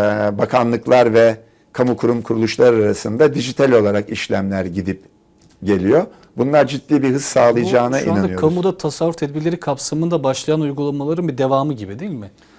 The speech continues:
Speaker 2: Çünkü orada da aynı zamanda kağıt kullanımının azaltılması
Speaker 1: Bunu
Speaker 2: yönelik maddeler vardı.
Speaker 1: Yeşil Hayat,
Speaker 2: Yeşil Hayat.
Speaker 1: Yeşil Hayat diyelim ama bu tek pencere sistemi yaklaşık yirmi yıldır planlanan bir şey. Bu Uzak Doğu'da Singapur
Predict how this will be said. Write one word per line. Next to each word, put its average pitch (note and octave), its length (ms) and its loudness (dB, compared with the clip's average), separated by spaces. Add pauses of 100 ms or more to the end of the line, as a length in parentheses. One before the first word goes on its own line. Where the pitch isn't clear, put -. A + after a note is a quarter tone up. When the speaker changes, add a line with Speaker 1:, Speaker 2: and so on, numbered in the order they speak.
(120)
Speaker 2:
Çünkü C3+ 240 -6
orada D3 200 -2
da C3+ 200 -2
aynı C3 200 -6
zamanda B2 400 -8
kağıt A#2 500 -10 (180)
kullanımının A#2+ 580 -8
azaltılması A#2+ 500 -4
Speaker 1:
Bunu F3 100 0
Speaker 2:
yönelik B2+ 220 -4
maddeler B2 440 -4
vardı. A2 420 -8 (160)
Speaker 1:
Yeşil C3+ 460 4
Hayat, C3+ 460 6
Speaker 2:
Yeşil C3+ 340 0
Hayat. C3 280 2
Speaker 1:
Yeşil A#2+ 280 4
Hayat A2+ 340 6
diyelim D#3+ 240 2
ama B2+ 240 2
bu C#3+ 240 2 (100)
tek D#3 220 4
pencere C#3 380 2
sistemi B2+ 640 0
yaklaşık B2 560 0 (600)
yirmi A#2 320 0
yıldır G2+ 440 4
planlanan G2 800 0
bir F#2+ 80 -10
şey. D3 320 2 (340)
Bu C#3 320 0 (380)
Uzak C#3+ 400 2
Doğu'da G#2+ 320 4
Singapur A#2 640 0